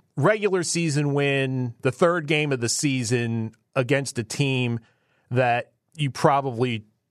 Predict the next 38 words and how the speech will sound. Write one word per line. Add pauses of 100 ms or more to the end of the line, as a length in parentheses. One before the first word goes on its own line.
(140)
should
beat (220)
just
about
every
time,
going
back
to
that
part
of
the
conversation
we
had
earlier?
Like,
do
they
still
have
the
juice
because
you're
just
always (180)
pushing
for
the, (180)
you're
at
such
a
high
level
where